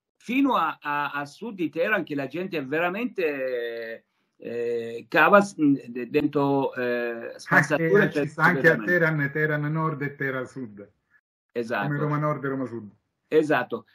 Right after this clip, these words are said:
Speaker 1: A Teheran, da nord a sud, hanno partecipato, partecipano, eh, i giovani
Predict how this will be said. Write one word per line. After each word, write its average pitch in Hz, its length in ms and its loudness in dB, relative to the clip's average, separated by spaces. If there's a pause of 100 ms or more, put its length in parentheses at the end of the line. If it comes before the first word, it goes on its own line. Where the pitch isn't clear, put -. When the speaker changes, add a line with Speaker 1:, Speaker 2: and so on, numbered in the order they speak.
(1040)
Speaker 1:
A 160 280 0
Teheran, 196 640 10
da 165 260 10
nord 233 520 10
a 180 180 2
sud, 233 580 -6 (720)
hanno 220 300 2
partecipato, 170 1200 0
partecipano, 175 1080 -4
eh, 123 460 -4
i 139 160 -2
giovani 156 760 -2